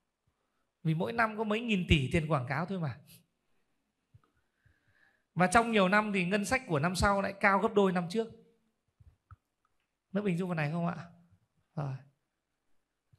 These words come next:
Nước mình high five lần nữa với người bên cạnh và nói là marketing là đầu tư.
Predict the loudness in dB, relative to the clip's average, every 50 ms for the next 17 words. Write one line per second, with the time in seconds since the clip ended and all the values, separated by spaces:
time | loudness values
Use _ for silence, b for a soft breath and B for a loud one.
0 | _ _ _ _ _ _ _ _ _ _ _ _ _ _ _ _ _ _ _ _
1 | _ _ _ _ _ _ 0 2 4 4 6 4 6 6 4 4 4 2 0 0
2 | 0 -2 -2 0 0 0 0 0 0 0 2 2 4 4 6 6 8 8 8 8
3 | 6 4 6 6 6 8 8 6 6 6 6 6 8 8 10 10 10